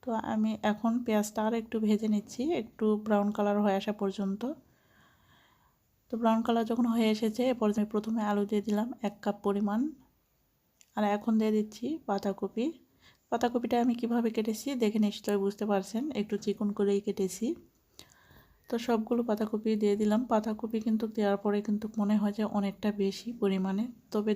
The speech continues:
দুই তিন মিনিট রান্না করার পরে কিন্তু অনেকটাই কমে আসে। স্বাদ অনুযায়ী লবণ দিয়ে দিলাম। আমি লবণ এখানে এক চা চামচ দিলাম, আর হাফ চা চামচের থেকে একটু বেশি আমি হলুদ গুঁড়া দিয়ে দিলাম। এখন একটু মিক্স করে নিচ্ছি উল্টে পাল্টে।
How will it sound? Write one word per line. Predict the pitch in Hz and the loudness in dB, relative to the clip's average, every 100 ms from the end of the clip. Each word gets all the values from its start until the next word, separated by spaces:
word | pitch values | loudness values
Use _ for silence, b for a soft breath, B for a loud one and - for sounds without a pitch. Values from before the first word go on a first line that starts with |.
| 208 | 2
দুই | 202 208 | 2 2
তিন | 202 | 2
মিনিট | 202 202 - | 2 0 -2
রান্না | 196 196 196 | -4 -2 -2
করার | 190 196 | -2 -2
পরে | 202 285 262 | -4 -4 -2
কিন্তু | 208 202 | -2 0
অনেকটাই | 196 190 - 214 226 | -2 -4 -4 -6 -2
কমে | 196 180 180 175 | -2 -2 -2 -4
আসে। | - 220 311 - _ _ B B B B B - | -6 -8 -8 -18 _ _ B B B B B -8
স্বাদ | - 226 220 | 0 2 4
অনুযায়ী | 226 226 220 269 | 2 4 4 4
লবণ | 240 220 226 | 2 4 2
দিয়ে | 220 202 | 4 4
দিলাম। | 196 196 262 - - - | 4 2 0 -6 -14 -4
আমি | 226 220 | -2 0
লবণ | 220 226 | 0 0
এখানে | 233 226 214 | 0 2 0
এক | 214 | 0
চা | 220 220 | -4 -2
চামচ | 220 214 214 | 2 2 2
দিলাম, | 214 208 247 294 - | 2 2 0 -4 -2
আর | 208 202 214 208 | 0 0 0 0
হাফ | 214 214 | 0 -4
চা | 208 | -4
চামচের | 214 208 214 214 | 0 0 0 -4
থেকে | 240 247 240 254 | -8 -8 -4 -6
একটু | 247 247 220 | -4 -2 0
বেশি | 202 - 208 | 0 0 0
আমি | 202 247 | 0 0
হলুদ | 233 214 214 | 0 -2 -2
গুঁড়া | - 196 196 | 2 2 2
দিয়ে | 196 196 | 0 0
দিলাম। | 190 202 262 - _ _ b b b b b b b b - | -2 -2 -4 -8 _ _ b b b b b b b b -4
এখন | 233 233 240 | -2 2 0
একটু | 240 247 254 | 0 0 2
মিক্স | 214 214 - | 2 0 -6
করে | - 220 214 | -2 2 4
নিচ্ছি | 214 214 - 233 311 349 | 4 0 -4 -2 0 0
উল্টে | 202 202 202 | 0 0 0
পাল্টে। | 202 202 | -2 0